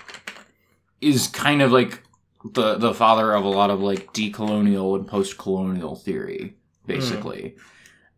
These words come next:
Speaker 1: And, like, is, like, a very important writer for, like, people who are looking about how to,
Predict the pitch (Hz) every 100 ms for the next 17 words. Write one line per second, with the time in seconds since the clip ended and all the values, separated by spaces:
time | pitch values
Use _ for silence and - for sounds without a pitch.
0 | - 104 98 92 90 82 - - _ _
1 | _ _ _ _ _ _ - - 123 123
2 | 117 110 127 127 123 113 101 123 117 110
3 | 101 110 107 101 98 - 101 95 92 -
4 | - 104 101 98 95 95 95 92 92 90
5 | 87 92 90 85 80